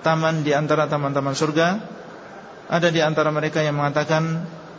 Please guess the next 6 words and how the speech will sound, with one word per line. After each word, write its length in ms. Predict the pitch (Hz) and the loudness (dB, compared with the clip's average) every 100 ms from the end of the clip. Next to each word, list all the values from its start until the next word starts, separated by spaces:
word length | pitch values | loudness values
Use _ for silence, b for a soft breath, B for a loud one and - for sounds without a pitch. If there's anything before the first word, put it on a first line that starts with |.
| - - - - 151 | -20 -20 -20 -8 0
maknanya 500 | 156 160 165 160 147 | 2 2 2 2 2
bahwasanya 720 | 143 143 151 151 156 165 165 - - - - - - - - - - - - | 2 2 2 0 2 2 0 -6 -16 -18 -18 -20 -20 -20 -20 -20 -20 -16 0
tempat 320 | 180 175 175 | 2 2 0
ini, 300 | 143 156 147 | -2 0 0
yaitu 160 | 143 147 | 2 4
raudhah, 420 | 151 151 160 | 4 4 2